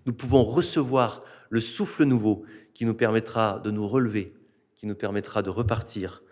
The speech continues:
qui nous permettra de retrouver la vie, de vivre à nouveau, quelles que soient les circonstances qui sont les nôtres, et il faut bien le dire, quels que soient parfois les coups de malchance qui nous arrivent.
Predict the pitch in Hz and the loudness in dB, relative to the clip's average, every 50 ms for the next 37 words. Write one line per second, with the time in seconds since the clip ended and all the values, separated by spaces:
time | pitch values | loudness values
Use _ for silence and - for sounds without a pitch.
0 | - - - _ _ - - 110 104 - 117 107 110 113 113 - - 117 110 104 | -20 -20 -20 _ _ -10 -8 -8 -6 -4 -4 -2 -2 -4 -4 -4 -4 -4 -4 -2
1 | 104 90 - 160 156 - - 147 131 135 127 123 117 110 113 120 107 113 110 104 | -4 -4 -2 -4 -4 -4 -6 -6 -4 0 0 0 0 0 -2 -4 -2 -2 -2 -2
2 | 110 120 190 202 156 139 143 147 139 127 117 110 110 98 - - - - - _ | 0 0 0 0 4 4 6 6 6 4 4 2 0 0 -2 -6 -14 -20 -20 _
3 | _ _ _ _ _ _ _ _ _ _ _ - 123 113 - 123 107 - - 123 | _ _ _ _ _ _ _ _ _ _ _ -6 -6 -6 -4 -6 -6 -2 2 2
4 | 120 117 104 92 - - - - - - - _ _ - - - - - - - | 4 4 2 0 -4 -10 -20 -20 -20 -20 -20 _ _ -12 -10 -8 -6 -4 -6 -4
5 | - - 117 107 - - 127 117 - - - 101 - - 104 98 92 87 87 92 | -4 -6 -6 -6 -6 -8 -8 -10 -8 -10 -12 -10 -8 -6 -4 -4 -4 -4 -4 -6
6 | 90 - - 92 90 87 78 - - 95 87 85 85 92 92 87 78 87 95 113 | -8 -8 -6 -6 -6 -6 -8 -10 -10 -12 -10 -8 -6 -4 -4 -4 -6 -6 -8 -8
7 | 139 - - 95 - - 92 - - 98 - 85 - - - 87 76 - - - | -8 -8 -10 -12 -12 -14 -10 -8 -8 -8 -8 -10 -14 -10 -10 -10 -10 -12 -16 -20
8 | - _ _ _ _ _ _ - 90 90 95 - - - - 110 101 107 104 101 | -20 _ _ _ _ _ _ -12 -10 -10 -10 -10 -10 -10 -8 -6 -4 -4 -4 -4
9 | - - 117 104 90 - - - - _ _ _ _ _ _ _ _ _ - - | -6 -8 -8 -10 -10 -10 -14 -14 -16 _ _ _ _ _ _ _ _ _ -16 -12
10 | 92 92 87 87 87 85 87 85 71 76 78 | -10 -8 -6 -6 -6 -6 -8 -10 -12 -12 -16